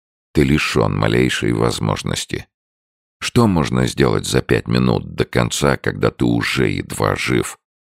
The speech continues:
и не в состоянии даже громко выругаться, чтобы досадить этим бобикам? Да, награды не будет, как не будет признательности, ибо нельзя надеяться на то, что не заслужено.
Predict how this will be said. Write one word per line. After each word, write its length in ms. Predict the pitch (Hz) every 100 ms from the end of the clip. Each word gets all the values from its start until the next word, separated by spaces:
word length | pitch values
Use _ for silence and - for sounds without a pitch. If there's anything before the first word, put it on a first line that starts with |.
| _ _ _ _
и 80 | -
не 140 | 67 69
в 40 |
состоянии 680 | 73 71 80 80 80 73 69
даже 340 | 69 65 57
громко 500 | 53 65 71 64 69
выругаться, 800 | 57 60 69 52 50 50 - 50
чтобы 360 | - - 58 57
досадить 680 | 50 67 - 67 58 52 55
этим 360 | 53 55 50
бобикам? 640 | 87 64 50 - 50 50 - _ _ _ _ _ _ _ _ _ -
Да, 280 | 85 107
награды 540 | 78 76 71 95 82 85
не 120 | 82
будет, 540 | 67 65 50 - - _ _ _ _
как 200 | - 78
не 120 | 76 71
будет 320 | 78 69 -
признательности, 1120 | 71 55 67 55 - 50 50 - - 50 - _ _ _ _ -
ибо 220 | 67 80
нельзя 420 | 87 87 65 65
надеяться 640 | 55 52 50 60 52 - 52
на 140 | 55
то, 240 | - 69 64
что 200 | - 62
не 200 | 62 57
заслужено. 960 | 62 64 - 62 55 52 50 50 50